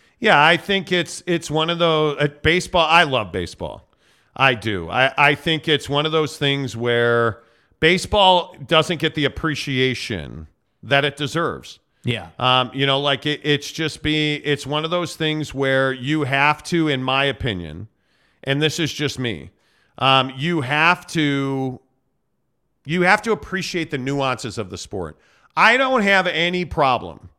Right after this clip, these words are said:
Speaker 1: I don't have any problem. If you want to enjoy the game, that's cool. Um, you know, if you want to, if you want to,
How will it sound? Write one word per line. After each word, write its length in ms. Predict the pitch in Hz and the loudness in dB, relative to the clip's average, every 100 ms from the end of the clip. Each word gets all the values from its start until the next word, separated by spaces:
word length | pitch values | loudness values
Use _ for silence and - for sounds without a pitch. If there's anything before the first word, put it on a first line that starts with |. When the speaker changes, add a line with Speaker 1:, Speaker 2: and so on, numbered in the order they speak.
| _ _ - | _ _ 0
Speaker 1:
I 200 | 131 170 | 2 4
don't 260 | 196 185 | 2 0
have 440 | 139 170 175 170 151 | -2 0 2 2 -2
any 300 | - 147 156 | -2 0 0
problem. 500 | 147 143 107 85 87 _ _ _ _ _ | 0 0 0 -4 -10 _ _ _ _ _
If 240 | 143 147 135 | 2 2 2
you 200 | 156 185 | -4 -2
want 420 | 180 175 185 180 | 0 2 0 -2
to 500 | - 180 165 160 160 - | -4 0 2 0 -2 -2
enjoy 420 | 151 135 151 170 | -4 0 0 2
the 100 | 165 | 0
game, 300 | 143 151 165 | 0 0 0
that's 260 | 156 160 - | -2 -4 -6
cool. 380 | 208 185 78 _ _ _ _ _ - | -8 -8 -12 _ _ _ _ _ -2
Um, 360 | 139 139 135 131 | 2 4 2 0
you 120 | 151 | 0
know, 160 | 156 | 2
if 140 | 151 135 | 0 -2
you 140 | 175 | -4
want 340 | 175 170 170 - | 0 0 0 -2
to, 600 | - 170 165 165 160 - - | -2 0 2 0 -2 -6 -4
if 180 | 151 127 | -2 -2
you 180 | 156 | -4
want 400 | 185 165 160 160 - | -2 0 0 -2 -6
to, 600 | 160 160 156 151 147 | -2 -2 0 -2 -2